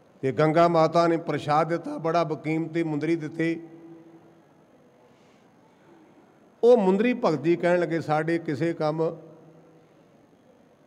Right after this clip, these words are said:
ਉਹਨਾਂ ਰਾਜੇ ਨੂੰ ਦੇ ਦਿੱਤੀ।" ਤੇ ਰਾਜਾ ਕਹਿਣ ਲੱਗਾ, "ਜੀ, ਮੇਰੀਆਂ ਤਾਂ ਰਾਣੀਆਂ ਕਈ ਨੇ।" ਉਹਦਾ ਝਗੜਾ ਪੈ ਗਿਆ, ਉਹ ਕਹਿੰਦੀ, "ਮੈਂ ਲੈਣੀ," ਕੋਈ ਕਹਿੰਦੀ, "ਮੈਂ ਲੈਣੀ ਹੈ।"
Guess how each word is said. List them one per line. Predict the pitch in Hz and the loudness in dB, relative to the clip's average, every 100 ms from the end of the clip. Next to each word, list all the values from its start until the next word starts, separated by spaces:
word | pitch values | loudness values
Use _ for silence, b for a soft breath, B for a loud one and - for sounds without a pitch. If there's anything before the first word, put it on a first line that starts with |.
| _ _ _ - | _ _ _ -2
ਉਹਨਾਂ | 160 170 165 | 2 4 4
ਰਾਜੇ | 147 151 170 | 4 4 2
ਨੂੰ | 170 165 | 2 2
ਦੇ | 156 | 0
ਦਿੱਤੀ।" | 156 165 170 | -2 -2 -4
ਤੇ | 170 | -2
ਰਾਜਾ | 156 156 170 | -2 0 -2
ਕਹਿਣ | 165 165 | -2 -2
ਲੱਗਾ, | 170 156 170 | -2 -2 -2
"ਜੀ, | |
ਮੇਰੀਆਂ | 190 165 170 170 | -2 -2 -2 -2
ਤਾਂ | 165 | -2
ਰਾਣੀਆਂ | 147 139 143 170 | -2 0 0 0
ਕਈ | 160 165 | 0 0
ਨੇ।" | 170 151 - - - - - - - _ _ _ | 0 0 -4 -16 -20 -20 -20 -20 -20 _ _ _
ਉਹਦਾ | 165 165 | 0 2
ਝਗੜਾ | 165 120 139 165 | 2 2 2 2
ਪੈ | 170 | 2
ਗਿਆ, | 175 170 | 2 2
ਉਹ | 160 | 2
ਕਹਿੰਦੀ, | 165 151 143 | 0 -2 0
"ਮੈਂ | 143 151 | 2 4
ਲੈਣੀ," | 170 170 170 | 4 2 0
ਕੋਈ | 170 156 | -2 -4
ਕਹਿੰਦੀ, | 156 147 | -4 -4
"ਮੈਂ | 143 139 156 | -2 -2 -2
ਲੈਣੀ | 165 165 170 160 | -2 -2 -2 -4
ਹੈ।" | 143 | -8